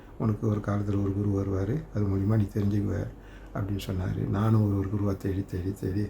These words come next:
அழுத்து போய் கடைசியா அருணாச்சலர் பாதத்துல சரணடைஞ்சு, "ஐயா, எனக்கு இனிமேல் குரு தெரியல. நீங்க தான் எனக்கு குரு," அப்படின்னு சொல்லி,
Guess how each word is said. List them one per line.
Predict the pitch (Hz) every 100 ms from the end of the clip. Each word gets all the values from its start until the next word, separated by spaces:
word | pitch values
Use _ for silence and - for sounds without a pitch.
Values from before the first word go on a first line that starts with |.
| -
அழுத்து | 101 101 120
போய் | 107 107 - - - -
கடைசியா | 117 - 113 101 - 110
அருணாச்சலர் | 113 113 110 104 101 - - - - -
பாதத்துல | 107 104 104 95 -
சரணடைஞ்சு, | 101 101 95 98 101 98 - -
"ஐயா, | 101 101
எனக்கு | 95 98 101 101
இனிமேல் | 95 98
குரு | 101 104
தெரியல. | 101 95 95
நீங்க | 104 107
தான் | 117
எனக்கு | 98 101
குரு," | 104 113 127 - - - - -
அப்படின்னு | 101 107
சொல்லி, | 101 117 110 120 110